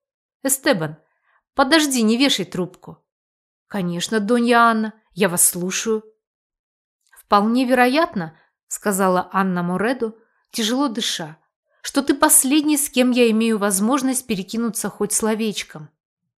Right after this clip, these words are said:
«Донья Анна, ну что вы!»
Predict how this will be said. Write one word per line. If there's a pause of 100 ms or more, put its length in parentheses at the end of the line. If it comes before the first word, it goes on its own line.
(320)
«Донья
Анна, (240)
ну
что
вы!»